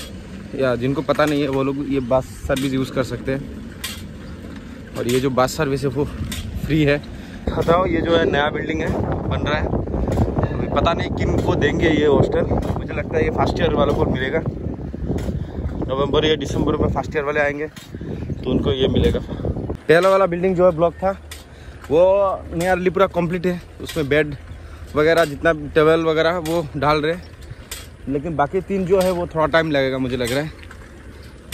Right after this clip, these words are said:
तो अभी जितने भी student आएंगे, मुझे लग रहा है कि सबको वहीं पे shift करेंगे, first year वालों को,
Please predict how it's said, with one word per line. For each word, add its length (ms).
तो 80
अभी 140
जितने 220
भी 80
student 340
आएंगे, 220
मुझे 180
लग 180
रहा 100
है 60
कि 340
सबको 440
वहीं 180
पे 140
shift 300
करेंगे, 280
first 240
year 80
वालों 200
को, 100